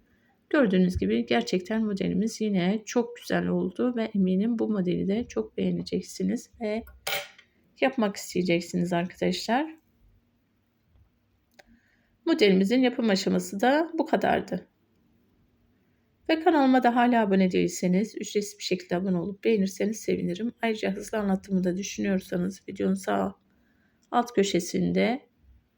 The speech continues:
istediğiniz ayarda ayarlayıp izleyebilirsiniz arkadaşlar. Ve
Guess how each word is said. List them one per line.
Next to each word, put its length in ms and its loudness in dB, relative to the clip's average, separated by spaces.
istediğiniz 540 2
ayarda 460 2
ayarlayıp 720 2
izleyebilirsiniz 840 0
arkadaşlar. 1040 -2
Ve 400 2